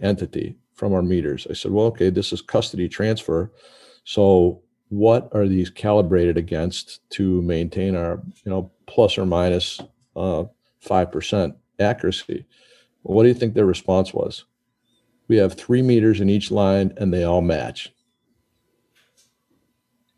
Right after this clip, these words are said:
So they're calibrated against each other. Never once have they been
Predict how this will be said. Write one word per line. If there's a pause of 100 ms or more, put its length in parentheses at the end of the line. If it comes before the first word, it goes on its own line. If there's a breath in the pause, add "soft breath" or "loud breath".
(840)
So
they're
calibrated
against
each
other.
Never
once
have
they
been